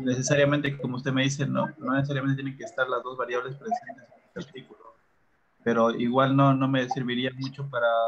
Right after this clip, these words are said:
elaborar mis párrafos de introducción, ¿no? Tendría que preferiblemente es-, encontrar un artículo que tenga que ver con mi tema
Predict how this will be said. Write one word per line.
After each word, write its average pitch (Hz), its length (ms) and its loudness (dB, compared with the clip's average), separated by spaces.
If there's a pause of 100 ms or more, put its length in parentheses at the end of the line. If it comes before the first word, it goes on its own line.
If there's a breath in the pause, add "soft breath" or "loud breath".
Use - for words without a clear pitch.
(200)
elaborar 120 420 -2
mis 127 220 0
párrafos 123 440 -4
de 113 80 -4
introducción, 110 540 -4
¿no? 127 240 -4 (200)
Tendría 120 340 -2
que 113 340 -2 (200)
preferiblemente 123 960 -2
es-, 117 180 -16
encontrar 117 460 -2
un 131 100 0
artículo 123 640 -6
que 110 220 -10
tenga 117 340 0
que 117 80 -6
ver 117 140 -2
con 117 160 -4
mi 110 120 0
tema 131 400 -2